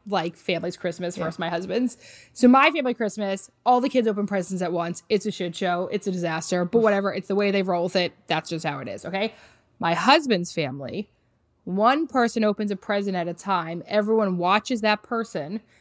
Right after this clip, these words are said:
Speaker 1: and they move on to the next one.
Speaker 2: Oof,
Speaker 1: And
Speaker 2: that
Speaker 1: it's done in order.
Speaker 2: That would make me very uncomfortable.
Speaker 1: It is incredibly anxiety producing for me to everyone to be watching me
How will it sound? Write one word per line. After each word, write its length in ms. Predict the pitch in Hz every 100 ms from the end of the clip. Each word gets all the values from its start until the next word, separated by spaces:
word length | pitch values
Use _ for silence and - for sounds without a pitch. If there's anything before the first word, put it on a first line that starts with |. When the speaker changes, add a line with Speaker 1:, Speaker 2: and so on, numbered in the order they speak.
| _ -
Speaker 1:
and 160 | 196
they 80 | 208
move 220 | 202 202 190
on 160 | 190
to 100 | 185
the 80 | 185
next 260 | 170 147 -
one. 240 | 107 123 -
Speaker 2:
Oof, 140 | 185 185
Speaker 1:
And 100 | 196
Speaker 2:
that 60 |
Speaker 1:
it's 140 | 220 -
done 400 | - 226 214 202
in 160 | 202
order. 440 | 170 175 156 101 -
Speaker 2:
That 80 | 220
would 100 | 240
make 160 | 185
me 80 | 160
very 240 | 156 170 170
uncomfortable. 640 | 147 165 165 - 90 165 - - _ _ _ -
Speaker 1:
It 160 | 247 254
is 160 | 220
incredibly 1200 | 214 190 - - 185 185 185 196 220 233 226 247
anxiety 500 | 220 196 185 170 190
producing 440 | 214 262 269 254 294
for 100 | 294
me 160 | 277 285
to 140 | 262
everyone 420 | 202 202 202 208 214
to 120 | 208
be 120 | 196
watching 600 | 175 175 165 185 285 320
me 240 | 359 415